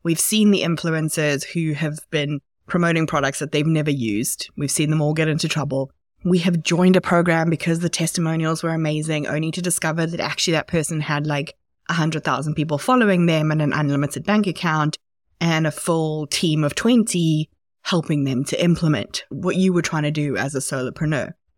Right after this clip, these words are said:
We've got savvy and a little distrustful. And finally, we have good old A I.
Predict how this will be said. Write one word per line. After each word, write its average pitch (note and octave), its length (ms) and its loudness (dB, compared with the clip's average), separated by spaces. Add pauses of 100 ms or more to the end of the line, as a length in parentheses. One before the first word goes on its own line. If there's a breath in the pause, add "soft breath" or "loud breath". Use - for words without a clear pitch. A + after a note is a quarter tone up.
(100)
We've A3 100 2
got C#4+ 180 2
savvy F#3 540 2
and G3+ 140 4
a G3+ 40 6
little G3+ 240 4
distrustful. F3 800 -2 (220)
And D#3 180 0
finally, C4 400 2
we D#3 80 0
have D#3+ 200 -2
good C#4 160 2
old G3+ 340 2
A E3 180 2
I. D3 340 -4